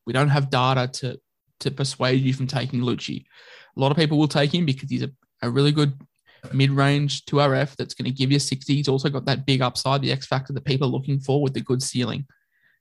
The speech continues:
And there is no stats to back this up. But he has signed with the Cowboys. He has made it pretty clear he's keen for an early release. I, I think he's first choice, no doubt about that.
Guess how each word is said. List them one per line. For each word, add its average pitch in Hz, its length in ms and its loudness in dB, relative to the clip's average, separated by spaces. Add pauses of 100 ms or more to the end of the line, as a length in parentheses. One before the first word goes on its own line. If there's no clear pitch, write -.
(100)
And 123 140 2
there 123 100 4
is 135 100 4
no 135 120 6
stats 135 320 0
to - 80 -6
back 117 220 -6
this 139 140 -10
up. - 120 -12 (500)
But - 60 -2
he 127 80 2
has 139 160 4
signed 147 160 4
with 143 80 0
the 131 60 -6
Cowboys. 131 580 -2
He 135 140 -2
has 131 180 0
made 131 160 2
it 139 100 -8
pretty 196 200 0
clear 180 280 2
he's 135 140 0
keen 135 220 0
for 135 100 -4
an 135 60 0
early 131 120 0
release. 127 480 -4 (600)
I, 139 80 2 (160)
I 143 60 -2
think 156 200 0
he's 139 300 0
first 135 280 2
choice, 151 360 2
no 143 240 4
doubt 127 200 2
about 123 240 0
that. 160 200 0